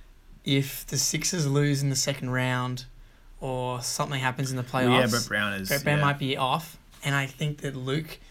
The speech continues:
Speaker 1: he's, like, more of an X's and O's guy. Like, people, like, people, the Philly people really don't like how, like, Brett can't do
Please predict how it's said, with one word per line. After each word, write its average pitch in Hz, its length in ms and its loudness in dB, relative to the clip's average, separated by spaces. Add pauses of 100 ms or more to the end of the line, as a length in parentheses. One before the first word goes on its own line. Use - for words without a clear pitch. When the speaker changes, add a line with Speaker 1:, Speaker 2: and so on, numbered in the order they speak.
(180)
Speaker 1:
he's, 147 260 4
like, 139 140 0
more 143 140 2
of 135 80 0
an 135 100 -6
X's 139 340 0
and 127 120 -2
O's 139 240 -2
guy. 190 380 0 (480)
Like, 143 100 -8
people, 147 220 0
like, 139 200 0
people, 139 260 -4
the 123 220 -2
Philly 135 260 -2
people 139 320 -4
really 131 160 0
don't 123 160 -2
like 123 220 -4
how, 123 140 -2
like, 120 260 -10
Brett 123 200 -4
can't 127 260 -4
do 123 320 -4